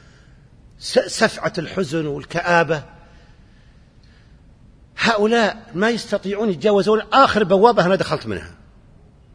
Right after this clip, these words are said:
والله يا أحبابي، عندما خرجت من السجن ووقفت عند أول إشارة،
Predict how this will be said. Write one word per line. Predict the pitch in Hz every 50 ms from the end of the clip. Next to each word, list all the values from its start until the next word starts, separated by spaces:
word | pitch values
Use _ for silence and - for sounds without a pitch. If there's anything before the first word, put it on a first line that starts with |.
| - - - - - - - - - - - - - - - _ - - - - - - - - - - - - - -
والله | 120 123 139 156 135
يا | 127 127 117 104 113
أحبابي، | - - - 123 139 143 110 117 110 123
عندما | 127 123 107 117 117 123 110
خرجت | - - 120 131 143 - - - - - - - - - -
من | 113 117
السجن | 117 - - - 156 120 131 135 135 135 - - - - - - - - - - - - - - - - - - - - -
ووقفت | 127 139 143 143 196 170 - - -
عند | 139 143 143 - -
أول | 185 185 151 156 147 151 - 165
إشارة، | 120 - - - - 160 - 165 -